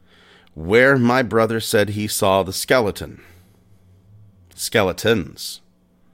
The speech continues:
I've talked to a few people, and they said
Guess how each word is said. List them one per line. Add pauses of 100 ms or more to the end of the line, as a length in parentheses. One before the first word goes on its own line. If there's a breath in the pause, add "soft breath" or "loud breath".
(1400 loud breath)
I've
talked
to
a
few
people, (2750)
and
they
said